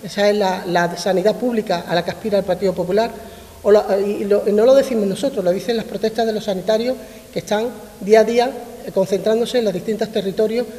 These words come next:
de Andalucía. Lo vemos en Córdoba, lo vemos, hemos visto en Málaga o lo vemos en Sevilla. Y hemos visto los recortes en personal, o las largas colas y las listas de esperas que tiene la sanidad pública. Esa es la sanidad que, eh, pretende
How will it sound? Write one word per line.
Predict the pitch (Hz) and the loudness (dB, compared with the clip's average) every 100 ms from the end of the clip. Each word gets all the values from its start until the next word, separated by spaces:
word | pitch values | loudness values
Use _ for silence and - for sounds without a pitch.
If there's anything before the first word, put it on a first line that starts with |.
| - - | -18 -2
de | 196 | 2
Andalucía. | 196 185 - 226 220 | 2 0 0 2 2
Lo | |
vemos | 190 220 226 | 2 0 0
en | 202 | -2
Córdoba, | 202 196 214 226 | 0 0 2 0
lo | 220 180 | 0 0
vemos, | 196 202 190 | -2 -4 -2
hemos | 202 208 | -2 -2
visto | 208 - | -4 -6
en | 190 | -2
Málaga | 202 214 214 | 0 2 0
o | 185 | 0
lo | |
vemos | 180 190 185 | 0 -2 -2
en | |
Sevilla. | 185 180 165 156 - - - - - - - | -2 -4 -4 -8 -10 -20 -20 -20 -20 -20 -6
Y | 214 214 | 2 4
hemos | 226 247 | 6 4
visto | 247 247 269 | 0 0 0
los | 233 | 2
recortes | 202 208 233 240 | 0 -2 0 0
en | - | -2
personal, | 185 185 175 160 - - - | -4 -2 -2 -2 -6 -18 -6
o | 180 | -2
las | 180 | 2
largas | 208 226 226 | 2 2 2
colas | - 240 262 269 233 | 2 2 2 -2 -2
y | |
las | 196 190 | -2 0
listas | 190 220 | -2 -2
de | 196 | -2
esperas | 185 214 214 | -2 -2 -2
que | 208 | -4
tiene | 202 190 196 | -2 0 0
la | |
sanidad | - 175 160 165 | -2 -4 -2 -2
pública. | 175 160 156 160 - - - | -4 -8 -8 -12 -16 -20 -10
Esa | 208 247 | -2 2
es | |
la | 240 | 2
sanidad | 233 202 202 220 | 0 0 2 2
que, | 214 | 0
eh, | 175 196 175 | -4 -6 -8
pretende | 175 170 214 220 | -8 -2 0 2